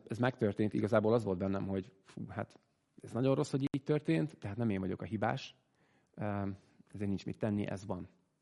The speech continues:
És aztán, ö, készültem, ö, ugye erre a, a szolgálatra, egyébként is így mentem az Isten elé. Érdekes volt, hogy azt kezdtem észrevenni, hogy Isten elkezdi felhozni ezt a, ezt a, ezt az összeveszéses dolgot,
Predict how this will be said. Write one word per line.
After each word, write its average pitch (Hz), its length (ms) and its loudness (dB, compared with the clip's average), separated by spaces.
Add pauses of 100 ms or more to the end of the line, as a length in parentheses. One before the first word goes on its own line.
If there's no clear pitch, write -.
(680)
És 131 120 -4
aztán, 147 340 4 (400)
ö, 139 140 8 (240)
készültem, 117 720 8 (100)
ö, 104 420 2 (260)
ugye 107 180 -2
erre 98 200 0
a, 92 180 -4 (120)
a - 60 -18
szolgálatra, 107 840 4
egyébként 107 300 -4
is - 120 -10
így 101 100 -2
mentem 101 280 -2
az 95 100 -2
Isten 120 240 0
elé. 131 300 2
Érdekes - 360 -4
volt, 180 220 2
hogy 120 120 0
azt 113 260 0
kezdtem 113 260 -2
észrevenni, 123 400 2
hogy 127 120 2
Isten 120 400 0 (440)
elkezdi 113 280 -6
felhozni 104 720 2
ezt - 240 -10
a, 104 300 0 (100)
ezt 110 240 -10
a, 110 360 -4
ezt 98 220 -10
az 107 80 -6
összeveszéses 101 580 -2
dolgot, 120 420 0